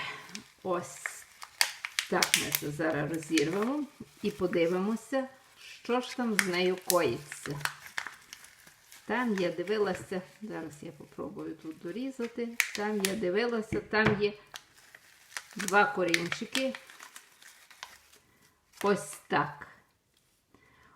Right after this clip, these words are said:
Ось цей корінчик, на нього всі сподівання. Ну, а цей собі росте вгору.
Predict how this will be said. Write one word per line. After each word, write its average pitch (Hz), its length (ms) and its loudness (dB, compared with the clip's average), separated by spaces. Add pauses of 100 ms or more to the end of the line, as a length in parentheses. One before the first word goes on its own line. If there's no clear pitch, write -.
(220)
Ось 180 340 8 (260)
цей 139 280 -2
корінчик, 208 560 0
на 196 120 4
нього 226 320 6
всі - 280 -2
сподівання. 175 840 0 (580)
Ну, 214 260 4
а 262 160 8
цей 262 360 4
собі 226 280 2
росте 220 380 4
вгору. 190 480 0